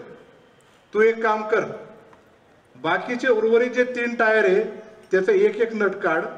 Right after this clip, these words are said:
त्या तीन नटांनी हा टायर बसव आणि हळूहळू त्या फिटरपर्यंत जा." सोल्युशन दिलं ना. तो म्हणला, "अरे, मी इतका वेळ विचार करतोय, मी एवढा शिकलोय, सगळ्या गोष्टी झाल्यात,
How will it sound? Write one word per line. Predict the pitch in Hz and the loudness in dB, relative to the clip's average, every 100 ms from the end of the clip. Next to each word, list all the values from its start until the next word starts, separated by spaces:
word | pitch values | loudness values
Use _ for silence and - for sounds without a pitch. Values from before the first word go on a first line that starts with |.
| - - - - | -18 -20 -14 -2
त्या | 202 202 214 | -2 -2 -4
तीन | 220 | -4
नटांनी | 208 190 202 208 | -4 -2 -2 -2
हा | 180 190 | -4 -4
टायर | 202 190 185 | 0 0 2
बसव | 180 175 156 202 - - - - 123 | 0 0 -2 -6 -12 -20 -20 -20 -10
आणि | 160 | -6
हळूहळू | 196 156 180 208 170 185 | -4 0 0 2 2 0
त्या | 208 196 | -2 -4
फिटरपर्यंत | - 156 147 139 131 | -8 -8 -8 -10 -12
जा." | 127 - - _ _ _ _ _ _ _ _ _ _ _ _ _ _ - | -16 -18 -20 _ _ _ _ _ _ _ _ _ _ _ _ _ _ -6
सोल्युशन | 180 208 220 214 | -2 0 0 -2
दिलं | 202 214 | -2 -2
ना. | 196 190 - - - - _ _ _ _ _ _ _ | -6 -10 -16 -20 -20 -20 _ _ _ _ _ _ _
तो | 220 | 0
म्हणला, | 240 240 | 2 2
"अरे, | 233 | 2
मी | 233 | 0
इतका | 233 233 | -4 2
वेळ | 247 247 | 4 4
विचार | 233 247 233 | 0 0 0
करतोय, | 226 214 226 220 | 0 0 2 2
मी | 220 | 2
एवढा | 220 226 | 2 0
शिकलोय, | 220 240 247 220 202 196 | 0 -8 -8 -4 2 2
सगळ्या | 190 226 | 2 0
गोष्टी | 226 214 - | 0 -2 -8
झाल्यात, | 208 175 170 165 | -2 0 0 0